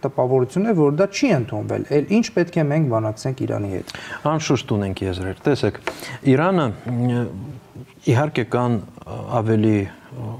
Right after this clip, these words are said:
Speaker 2: կոնկրետ մասնագետներ, իրանագետներ, որ-, որոնք գուցե էլ ավելի մասնագիտացված պատասխան տան, ես որպես քաղաքագետ ասեմ հետևյալը։ Ա,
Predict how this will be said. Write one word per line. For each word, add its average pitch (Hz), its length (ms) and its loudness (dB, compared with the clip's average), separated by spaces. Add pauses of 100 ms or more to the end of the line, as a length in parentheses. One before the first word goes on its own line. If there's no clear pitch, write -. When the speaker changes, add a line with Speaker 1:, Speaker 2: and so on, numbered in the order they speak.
(420)
Speaker 2:
կոնկրետ 113 340 2
մասնագետներ, 107 680 0 (240)
իրանագետներ, 113 800 2 (260)
որ-, 113 340 2
որոնք 113 400 2
գուցե 113 380 2
էլ 131 240 4
ավելի 101 300 0
մասնագիտացված 104 760 0
պատասխան 120 480 -2
տան, 208 240 0 (320)
ես 147 260 4
որպես 110 380 2
քաղաքագետ 113 540 2
ասեմ 113 260 -2
հետևյալը։ 104 520 0 (440)
Ա, 113 180 0